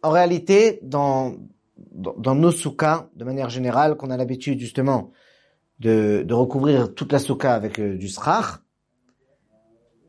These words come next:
alors, justement, c'est, c'est certain que dans tous les cas,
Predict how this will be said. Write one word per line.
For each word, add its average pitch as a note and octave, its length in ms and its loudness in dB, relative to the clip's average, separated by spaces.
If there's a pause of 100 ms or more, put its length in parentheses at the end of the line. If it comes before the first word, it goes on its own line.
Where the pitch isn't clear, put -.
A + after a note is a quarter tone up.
(1160)
alors, E3+ 520 2 (460)
justement, D3 760 0 (1000)
c'est, B2 380 2
c'est B2 160 -2
certain D#3+ 540 0
que B2+ 460 2 (260)
dans C3 120 0
tous D3+ 140 0
les D3 140 2
cas, D3+ 320 -2